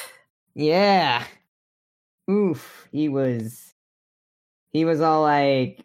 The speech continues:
"Man, I'm back." And he gets his team together and belittles them, of course, 'cause he's Lord Zed. And he sends out a monster that ends up creating the green chaos crystal, which when we were writing this out, I kept on wanting to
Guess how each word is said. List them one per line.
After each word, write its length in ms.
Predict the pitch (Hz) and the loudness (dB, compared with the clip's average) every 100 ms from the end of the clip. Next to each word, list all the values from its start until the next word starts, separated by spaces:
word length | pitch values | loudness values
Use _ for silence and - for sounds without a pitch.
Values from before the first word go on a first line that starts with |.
| - | -6
"Man, 320 | 160 208 214 | -2 2 2
I'm 180 | 214 185 | 2 2
back." 520 | 190 196 175 151 151 | 2 2 2 0 -2
And 120 | 147 | -4
he 100 | 135 | -2
gets 260 | 143 170 - | -2 -4 -4
his 220 | 160 - | -8 -8
team 280 | - 170 165 | -6 -4 -2
together 880 | 147 160 160 156 156 156 151 147 _ _ _ _ _ - | -2 0 2 2 2 2 0 -6 _ _ _ _ _ -6
and 300 | 127 120 123 | -4 -4 -4
belittles 480 | 139 143 143 143 131 | -2 0 0 -2 -2
them, 160 | 131 | -4
of 80 | 131 | -2
course, 240 | 135 131 | -2 -4
'cause 140 | 127 127 | -4 -6
he's 180 | 123 123 | -4 -4
Lord 240 | 123 110 | -4 -4
Zed. 520 | - 151 147 143 135 | -2 2 2 2 0
And 480 | 123 127 135 131 127 | -4 -4 -2 0 0
he 80 | 127 | -2
sends 280 | - 214 220 | -2 -2 2
out 120 | 214 | 2
a 40 | 185 | 0
monster 640 | 160 160 165 156 - 156 | 0 0 0 -4 -4 -2
that 100 | 139 | 0
ends 240 | 143 147 | -2 -2
up 120 | 147 139 | -4 -4
creating 500 | - 143 139 135 127 | -2 0 0 0 -2
the 280 | 123 120 117 | -2 -2 -2
green 360 | 151 196 233 226 | -2 0 0 -2
chaos 540 | - 196 202 180 - | -4 0 2 2 -2
crystal, 580 | - 135 - 131 120 123 _ _ - | -4 -6 -2 -2 -2 -6 _ _ -8
which 120 | 160 | -2
when 120 | 185 | 0
we 40 | 175 | 2
were 80 | |
writing 320 | 170 220 277 254 | 2 2 2 0
this 200 | 220 226 | 0 2
out, 340 | 208 170 156 - | 2 2 0 -2
I 80 | |
kept 260 | 170 214 214 | -2 -2 -2
on 80 | 226 | 0
wanting 200 | 208 | 0
to 80 | 196 | 0